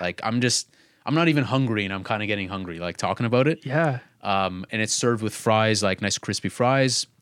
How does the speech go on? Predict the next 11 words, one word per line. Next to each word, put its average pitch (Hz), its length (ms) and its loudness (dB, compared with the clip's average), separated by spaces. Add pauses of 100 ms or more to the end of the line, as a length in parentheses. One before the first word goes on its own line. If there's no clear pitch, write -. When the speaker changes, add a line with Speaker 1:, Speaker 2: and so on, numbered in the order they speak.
(320)
Speaker 1:
Uh, 95 240 0
that 104 320 0
is 92 160 -10
definitely 95 300 -4
the 85 100 -8
number 80 260 -12
one. 76 180 -16 (300)
It's, 151 200 0
Speaker 2:
Wow. 170 60 4
Speaker 1:
it's 143 100 0
pricey. 165 560 2